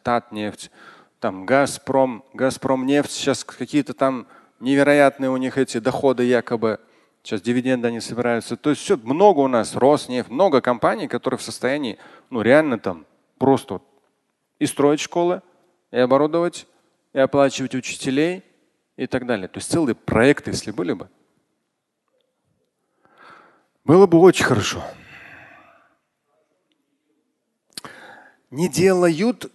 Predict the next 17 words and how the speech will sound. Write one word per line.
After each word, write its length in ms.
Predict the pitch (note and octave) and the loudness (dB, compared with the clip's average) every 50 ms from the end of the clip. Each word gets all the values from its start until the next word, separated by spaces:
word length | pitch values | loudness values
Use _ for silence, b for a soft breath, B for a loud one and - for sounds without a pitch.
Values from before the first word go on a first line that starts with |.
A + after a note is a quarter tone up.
| _ _ - | _ _ -2
я 380 | B2 C3 D3+ F3 F#3+ F3+ - - - - | 2 6 6 6 6 4 2 -4 -10 -8
за 200 | B2 - D3 C#3 | -2 0 0 2
то, 200 | - F#3+ G3+ G3 | 4 4 4 4
что 720 | - - - F3+ F3+ E3+ - - - _ _ _ _ _ - | 2 4 6 6 6 6 4 0 -12 _ _ _ _ _ -8
мы 220 | C3+ D3 E3 E3 | 0 2 4 4
стараемся 480 | - - E3 D#3 E3 E3 E3 C#3+ - D3 | 4 4 4 4 4 4 2 0 -2 0
делать. 440 | A#2 C3 B2 A2 F#2 - - - - _ _ _ _ _ _ _ _ _ _ _ _ _ _ _ _ _ _ _ _ _ _ _ _ _ - | 2 4 4 2 2 -2 -8 -14 -16 _ _ _ _ _ _ _ _ _ _ _ _ _ _ _ _ _ _ _ _ _ _ _ _ _ -4
Я 140 | A#2+ C3 | -2 -2
вот 140 | C3+ C3+ - | -2 -2 0
так. 260 | - A#2+ G2+ - - _ _ _ _ | 0 0 -2 -2 -6 _ _ _ _
Я 120 | - B2+ C3+ | 2 4 4
вот 100 | C#3 - | 4 4
недавно, 380 | C3+ C#3 C3 D3 C#3 C3 B2 | 2 2 4 4 4 4 2
например, 380 | A#2+ G#2 A#2+ A#2 A2 G#2 G#2 - | 0 0 0 0 0 0 -2 -2
один 260 | - A#2+ A2+ A#2 A#2 A#2 | -2 -4 -4 -2 -2 -2
разговор 420 | A#2 A2+ G#2+ A2+ B2+ B2 A2+ A2 | -2 -2 0 0 2 2 2 2
услышал. 460 | A2+ - - E3+ F3+ - - G#2+ F2+ | 0 -2 -2 -4 -4 -2 -4 -6 -6